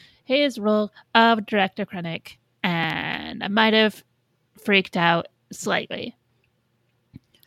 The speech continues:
Now, this is, of course, not confirmed 'cause it's Star Wars, and God forbid they just say, "Hey, this person's on the show."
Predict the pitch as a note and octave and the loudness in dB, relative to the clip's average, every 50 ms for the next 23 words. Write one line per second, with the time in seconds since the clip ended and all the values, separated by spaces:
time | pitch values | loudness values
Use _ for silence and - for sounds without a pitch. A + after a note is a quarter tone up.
0 | _ _ _ _ _ _ _ _ - - - - - _ - A3 G#3 G3+ G3+ F#3+ | _ _ _ _ _ _ _ _ -20 -20 -20 -20 -8 _ 4 6 6 6 4 2
1 | F#3 G#3 F#3 - - G#3+ G3+ G3 - - G#3+ G3 F#3 - - - G3 F3+ - A3 | -2 -4 -4 -2 0 0 0 0 -2 -2 -2 -2 -2 -2 -2 -4 -4 0 0 2
2 | A3 A3 G#3 G3+ G#3 - - - F#3+ F3 E3+ E3+ - - - E3 D#3+ E3 E3+ E3+ | 2 2 2 0 -2 -4 -2 -2 0 0 -2 -6 -8 -8 -6 -6 -4 -4 -4 -2
3 | E3+ E3+ E3+ - G3+ F#3 F3+ F3+ F3+ F3 F#3+ E3+ E3 E3 - F3+ E3+ F3+ E3+ E3 | -2 -4 -4 -4 -6 -4 -4 -4 -4 -2 0 0 0 -2 -4 -4 -4 -4 -4 -2
4 | F3+ E3+ - F3+ - - G3 F3 F3 F3 F3+ F3 F3 E3+ F3+ F3+ - - G3 F3+ | -4 -4 -4 -6 -6 -6 -4 -4 -2 -2 0 -2 -2 -2 -4 -4 -4 -4 -4 -2
5 | G3+ F#3 F#3 F#3 F#3+ F#3+ G3+ - - C#4+ C#4 C4 A#3 A3+ A3+ A3+ | -2 -2 -2 0 0 -2 -2 0 2 4 4 6 6 4 4 2